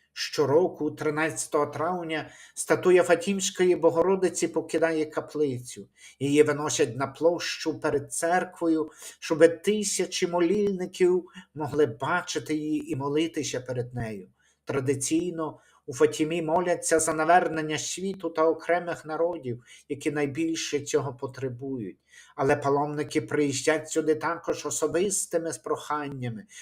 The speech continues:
просячи про зцілення від недугів і невиліковних хвороб. Навпроти каплиці об'явлення розташована базиліка Діви Марії Вервиці Х-,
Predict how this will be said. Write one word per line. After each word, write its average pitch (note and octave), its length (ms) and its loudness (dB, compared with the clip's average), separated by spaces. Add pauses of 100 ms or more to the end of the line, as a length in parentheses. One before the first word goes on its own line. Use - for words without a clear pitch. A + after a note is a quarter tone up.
(140)
просячи C#3+ 480 0
про C#3+ 180 -4
зцілення C#3+ 640 0
від C3 180 -4
недугів C#3 800 -6 (320)
і C#3+ 120 -8
невиліковних B2 800 0
хвороб. A#2+ 600 -6 (500)
Навпроти C#3+ 500 2
каплиці C#3 920 -2 (580)
об'явлення D#3+ 760 6
розташована D#3+ 760 2
базиліка E3 720 2
Діви F3 320 -2
Марії F3 360 2
Вервиці E3+ 640 0
Х-, - 240 -12